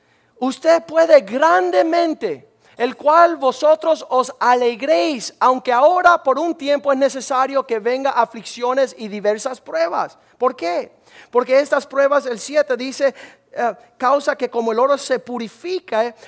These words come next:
usted se alinee más, se alinee más del que está obsequiando sus dádivas. Deje de estar vagando en sus pensamientos de, de, de porciones que vienen de otros lugares. Eso no glorifica a Dios.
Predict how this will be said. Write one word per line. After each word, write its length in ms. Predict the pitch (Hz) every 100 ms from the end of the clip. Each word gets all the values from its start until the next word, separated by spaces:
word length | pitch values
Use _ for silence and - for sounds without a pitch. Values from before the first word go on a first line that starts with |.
| -
usted 360 | 240 - 294
se 140 | 339 302
alinee 440 | 285 294 302 277
más, 760 | 247 254 226 220 214 160 - - _ _ _ _ _ _ _ _ -
se 120 | -
alinee 300 | 302 320 302
más 640 | 285 339 392 339 226 - - _
del 240 | 240 262
que 120 | 247 240
está 420 | - 262 269 240 _ _
obsequiando 760 | 240 - 233 - 254 262 254 233
sus 300 | - 202 170
dádivas. 680 | 208 233 196 156 - - _ _ _ _ _ _ _ -
Deje 280 | 294 330
de 60 | 330
estar 420 | 277 294 302 277 - _
vagando 520 | 202 240 233 262 311 320
en 60 |
sus 180 | 285 269
pensamientos 880 | - 254 254 254 320 339 - 247 240 _ _ _
de, 400 | 202 247 247 - _ _
de, 240 | - 240 240
de 180 | 202 240
porciones 560 | 240 214 277 294 320
que 120 | -
vienen 280 | 254 285 302
de 80 | 269
otros 300 | 269 294 269
lugares. 540 | 269 262 - - 208
Eso 200 | 220 262 302
no 120 | 311
glorifica 580 | 302 285 - 339 359 330
a 20 |
Dios. 500 | 285 220 143 -